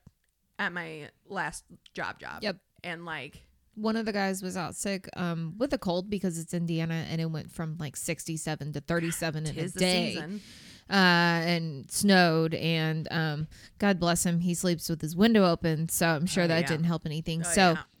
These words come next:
Speaker 2: uh, he comes back into work. He's feeling better, you know, just had cold. He's like, "Man, you guys, I am so sorry for, you know, leaving you for so many days."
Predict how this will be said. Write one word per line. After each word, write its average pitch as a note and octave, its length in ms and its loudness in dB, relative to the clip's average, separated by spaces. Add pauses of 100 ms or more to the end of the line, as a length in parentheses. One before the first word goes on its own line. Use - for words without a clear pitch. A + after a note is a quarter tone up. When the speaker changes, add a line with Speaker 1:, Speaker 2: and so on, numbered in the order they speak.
(680)
Speaker 2:
uh, F3+ 60 0
he A#3 200 0
comes G#3 420 2
back A#3 440 4
into A3+ 240 2
work. F#3 300 2
He's - 120 -8
feeling C#4 280 2
better, G#3 600 4
you G#3 120 -4
know, F3 200 0
just A3+ 240 -4
had B3 220 -4
cold. A3+ 400 0
He's G#3+ 340 0
like, F#3+ 340 -2
"Man, G3+ 360 6
you F#3+ 80 4
guys, F3 260 2
I F#3+ 180 0
am F3+ 180 2
so F3 240 -2
sorry A#3+ 600 2
for, E3 320 -6
you F#3+ 200 -4
know, E3+ 160 -2
leaving A#3+ 400 -2
you A#3 120 0
for A3+ 140 -4
so A3+ 160 0
many G#3 300 0
days." G3 540 2